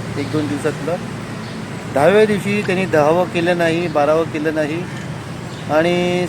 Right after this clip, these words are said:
सरळ आपलं दानधर्म करून, म्हणजे एका आश्रमामध्ये गेले आणि तिथे, अ,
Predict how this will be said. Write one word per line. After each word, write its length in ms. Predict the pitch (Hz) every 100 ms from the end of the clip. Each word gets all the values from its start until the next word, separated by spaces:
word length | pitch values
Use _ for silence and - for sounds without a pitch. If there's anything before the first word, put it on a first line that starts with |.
| 143
सरळ 200 | 156 175
आपलं 360 | 165 160 170 160
दानधर्म 400 | 147 147 143 156
करून, 340 | 151 151 151
म्हणजे 580 | 151 147 147 165 170 170 - -
एका 320 | 135 135 151
आश्रमामध्ये 600 | 135 127 143 147 143 143
गेले 200 | 139 139
आणि 120 | 139 143
तिथे, 360 | - 147 147 - - - - - - -
अ, 260 | 135 135